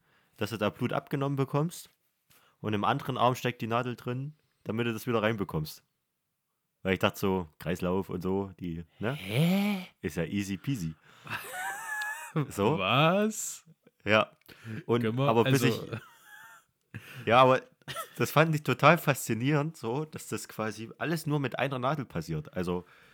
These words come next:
Speaker 1: die stechen das rein.
Speaker 2: Natürlich.
Speaker 1: Und dann, und, ja, das weiß ich doch nicht,
Speaker 2: <laughs>
Speaker 1: ja?
Speaker 2: Natürlich.
Speaker 1: Und dann, äh, wird es quasi so,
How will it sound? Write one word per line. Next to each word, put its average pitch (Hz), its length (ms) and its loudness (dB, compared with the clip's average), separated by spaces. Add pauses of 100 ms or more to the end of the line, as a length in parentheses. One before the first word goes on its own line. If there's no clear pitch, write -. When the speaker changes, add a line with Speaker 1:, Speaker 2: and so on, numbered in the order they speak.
(220)
Speaker 1:
die 104 100 -2
stechen 131 260 2
das 107 220 0
rein. 135 400 2
Speaker 2:
Natürlich. 170 460 -4
Speaker 1:
Und 160 60 6
dann, 127 640 0 (220)
und, 120 200 2
ja, 151 260 10
das 156 180 6
weiß 170 140 4
ich 196 140 2
doch 233 160 12
nicht, 185 420 10
Speaker 2:
<laughs> - 20 -2
Speaker 1:
ja? 160 240 8
Speaker 2:
Natürlich. 156 480 2 (1700)
Speaker 1:
Und 127 140 -4
dann, 151 260 0 (440)
äh, 127 280 2
wird 139 160 -2
es 135 160 -2
quasi 127 280 0
so, 110 440 -4